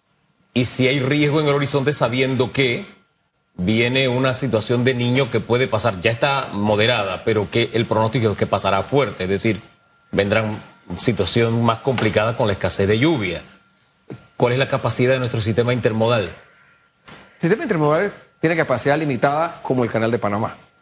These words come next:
Speaker 2: ¿verdad? Eh, nosotros, el, el sistema inter-, el sistema, eh, eh, portuario se maneja por ventanas de muelle. Tú no puedes llegar hoy y decir, "Bueno, yo no puedo pasar el Canal de Panamá con esta carga,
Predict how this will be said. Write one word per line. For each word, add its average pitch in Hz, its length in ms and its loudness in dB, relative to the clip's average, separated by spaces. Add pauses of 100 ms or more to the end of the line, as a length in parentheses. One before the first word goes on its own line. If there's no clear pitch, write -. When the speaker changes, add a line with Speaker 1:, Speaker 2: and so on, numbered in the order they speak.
(100)
Speaker 2:
¿verdad? 131 220 -2 (680)
Eh, 160 560 0
nosotros, 208 580 0 (340)
el, - 180 -2
el 160 120 0
sistema 180 220 2
inter-, 214 240 -2
el 135 80 0
sistema, 190 580 0
eh, 135 540 0
eh, 113 80 -2
portuario 127 560 0 (140)
se 127 140 -6
maneja 131 300 0
por 131 200 -2
ventanas 127 480 -2
de 113 80 2
muelle. 113 400 0 (800)
Tú 190 80 4
no 214 80 2
puedes 202 300 0
llegar 160 220 2
hoy 196 140 4
y 185 40 0
decir, 165 260 0
"Bueno, 165 220 0
yo 160 120 2
no 196 100 0
puedo 190 220 0
pasar 180 300 0
el 170 80 -4
Canal 151 220 0
de 175 80 -4
Panamá 160 360 0
con 151 160 -2
esta 156 160 0
carga, 156 300 0